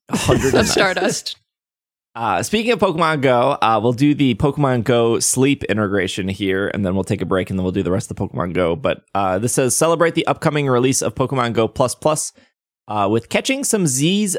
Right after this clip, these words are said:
Speaker 1: event on Saturday, July fifteenth." So, again, the Pokeball, the Pokemon Go Plus Plus comes out the fourteenth. This event is on the fifteenth, which makes me believe that we're gonna get sleep on Thursday or Friday.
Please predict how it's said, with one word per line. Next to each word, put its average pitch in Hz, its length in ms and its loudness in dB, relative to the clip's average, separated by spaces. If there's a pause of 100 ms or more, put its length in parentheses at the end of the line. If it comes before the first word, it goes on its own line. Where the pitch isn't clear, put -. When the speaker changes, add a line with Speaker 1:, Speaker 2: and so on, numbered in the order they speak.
Speaker 1:
event 123 840 -2 (400)
on 98 220 -4
Saturday, 175 440 2
July 147 360 2
fifteenth." 156 760 -2
So, 98 460 0 (100)
again, 107 440 0
the 104 80 -2
Pokeball, 101 680 0 (140)
the 117 100 -6
Pokemon 127 480 0
Go 110 160 2
Plus 110 240 -2
Plus 110 240 -2
comes 110 180 -4
out 98 120 -2
the 98 60 -4
fourteenth. 139 680 -2
This 113 220 -4
event 110 340 -2
is 104 160 -6
on 101 220 -2
the 95 100 -2
fifteenth, 127 680 -4 (320)
which - 240 -10
makes 123 280 -2
me 117 200 2
believe 104 760 0 (880)
that 90 180 -6
we're 104 180 0
gonna 98 280 0
get 95 260 -2
sleep 98 420 -4
on 92 160 -4
Thursday 90 320 -4
or 87 60 -2
Friday. 98 440 -2